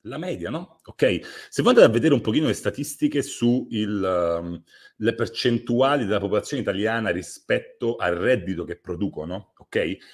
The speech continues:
Se non sbaglio, superati i sessantacinquemila euro all'anno, parliamo di forse il, il meno dell'un per cento della popolazione italiana, o forse era centomila, comunque avete capito un pochino il, il senso, cioè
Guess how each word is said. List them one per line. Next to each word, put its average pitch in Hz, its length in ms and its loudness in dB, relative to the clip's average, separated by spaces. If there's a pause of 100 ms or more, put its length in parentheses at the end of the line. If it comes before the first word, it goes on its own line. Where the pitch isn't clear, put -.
(180)
Se - 140 0
non 240 100 4
sbaglio, 110 560 2
superati 151 460 0
i 110 40 -10
sessantacinquemila 120 1200 -4
euro 113 220 4
all'anno, 92 760 0 (420)
parliamo 147 540 4
di 123 420 -2
forse 180 840 0
il, 127 640 -2
il 127 60 -4
meno 170 380 0
dell'un 156 500 2
per 135 200 0
cento 143 500 -2
della 113 160 0
popolazione 107 500 -2
italiana, 92 580 -2
o 123 120 2
forse 123 260 -6
era 107 80 -4
centomila, 107 540 -2
comunque - 540 -4 (120)
avete 110 260 0
capito 110 280 2
un 95 80 -2
pochino 90 460 -4
il, 78 340 -8
il 78 160 -16
senso, 87 420 -6
cioè 87 260 -2